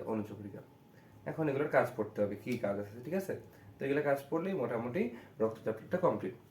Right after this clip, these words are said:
তারপরে কি আসবে? তারপরে আসবে হচ্ছে পরিপাক ও শোষণ। পরিপাক ও শোষণের কি আছে জানো? পরিপাক ও শোষণের লাগবে হচ্ছে হরমোনগুলো, আহ, জি এইটি ট্র্যাক্টের কি কি হরমোন আছে সেগুলো আমাদের লাগবে। তারপরে, আহ, শর্করার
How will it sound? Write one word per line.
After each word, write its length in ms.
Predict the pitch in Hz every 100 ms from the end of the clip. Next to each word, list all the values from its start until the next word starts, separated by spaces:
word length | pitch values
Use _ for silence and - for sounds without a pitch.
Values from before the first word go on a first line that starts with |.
| - -
তারপরে 260 | 156 156 165
কি 160 | 170 175
আসবে? 200 | 170 214
তারপরে 260 | 160 143
আসবে 160 | 143 151
হচ্ছে 140 | 175
পরিপাক 640 | 208 156 131 123 143 - -
ও 140 | 120
শোষণ। 260 | 123 110 104
পরিপাক 480 | 139 143 156 151 -
ও 80 | 147
শোষণের 360 | - - 170 156
কি 120 | 160
আছে 160 | 160 160
জানো? 320 | 185 233 120 - - - - -
পরিপাক 520 | 156 156 185 185 156
ও 60 |
শোষণের 380 | 160 151 170 170
লাগবে 340 | 160 151 143 160
হচ্ছে 600 | 151 - 165 165 160 -
হরমোনগুলো, 1040 | - 127 127 143 151 139 139 160 175 170 -
আহ, 260 | 113 110
জি 240 | 113 123 123
এইটি 220 | 120 143
ট্র্যাক্টের 520 | - 135 127 - 123
কি 160 | 135 123
কি 80 |
হরমোন 380 | 135 117 117 120
আছে 180 | 123 -
সেগুলো 320 | - 117 117
আমাদের 240 | 120 123 127
লাগবে। 500 | 120 113 147 208 - - - - - -
তারপরে, 540 | 170 185 151 113 104 - - -
আহ, 400 | 110 107 107 -
শর্করার 600 | - 143 139 147 139 139